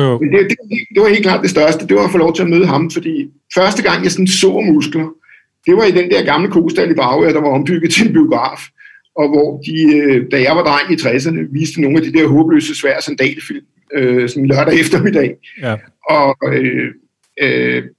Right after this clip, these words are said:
Speaker 2: det var sådan første gang, jeg så muskler på den der facon, ikke?
Speaker 1: Ja.
Speaker 2: Og han var jo ikke nogen stor skuespiller, altså langt
Speaker 1: Nej,
Speaker 2: fra.
Speaker 1: det vil være en, det vil, <laughs> det vil være en overdrivelse.
Speaker 2: Men hans fysik var jo lysår foran noget andet, man havde set på det der tidspunkt, ikke?
Speaker 1: Ja.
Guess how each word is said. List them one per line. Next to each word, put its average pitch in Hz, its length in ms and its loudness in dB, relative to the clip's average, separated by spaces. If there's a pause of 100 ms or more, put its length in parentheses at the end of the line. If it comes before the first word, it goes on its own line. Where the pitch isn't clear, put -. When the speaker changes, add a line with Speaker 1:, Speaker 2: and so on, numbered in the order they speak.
(120)
Speaker 2:
det 175 80 6
var 233 60 4
sådan 202 160 0
første 185 260 0
gang, 170 120 2
jeg 160 80 0
så 190 100 0
muskler 165 360 0
på 175 80 -6
den 131 200 -4
der 156 80 -4
facon, 135 480 -8
ikke? 277 120 -8 (300)
Speaker 1:
Ja. 110 180 -8
Speaker 2:
Og 151 120 -2
han 151 140 0
var 147 60 2
jo 151 60 2
ikke 233 140 2
nogen - 140 -12
stor 196 160 0
skuespiller, 165 560 -2 (220)
altså 131 220 -4
langt 120 160 0
Speaker 1:
Nej, 143 120 0
Speaker 2:
fra. 151 120 -2
Speaker 1:
det 143 60 4
vil 131 80 0
være 120 200 0
en, 113 140 2
det 147 80 2
vil, 135 80 2 (100)
<laughs> 139 80 2
det 151 180 2
vil 160 80 4
være 151 220 2
en 135 80 2
overdrivelse. 143 720 2 (880)
Speaker 2:
Men 160 180 4
hans 139 280 2
fysik 208 340 0 (100)
var 180 160 2
jo 160 60 6
lysår 170 580 4
foran 156 240 0
noget 151 180 2 (360)
andet, 185 160 2
man 151 140 2
havde 139 180 -2
set - 240 -2
på 160 60 -6
det 135 160 -2
der 147 160 0
tidspunkt, 139 560 -10
ikke? 202 120 -20 (580)
Speaker 1:
Ja. 117 140 -4